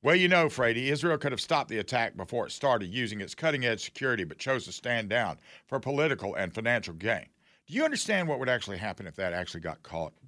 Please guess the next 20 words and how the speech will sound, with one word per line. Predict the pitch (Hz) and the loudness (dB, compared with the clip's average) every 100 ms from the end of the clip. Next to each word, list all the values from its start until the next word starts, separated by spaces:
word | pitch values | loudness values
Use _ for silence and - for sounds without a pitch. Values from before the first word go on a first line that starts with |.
| 64 | -10
being | 80 71 | -8 -8
done? | 67 62 | -10 -12
Do | 62 | -12
you | 76 | -10
understand | 92 - 98 95 | -10 -10 -10 -10
that? | 95 _ _ _ _ | -14 _ _ _ _
All | 123 160 | 2 4
of | 135 | 2
you | 143 | 0
inside | 127 131 120 113 110 | -2 -2 -2 0 -2
job | 87 95 98 | -2 -2 -2
people, | 92 82 | -6 -10
do | 76 | -10
you | 120 | -8
understand | 143 - 127 120 | -8 -6 -4 -4
what | 78 | -4
happens | 101 98 95 | -6 -8 -10
to | 82 | -10
those | 78 85 | -10 -10
people? | - - 82 | -12 -16 -18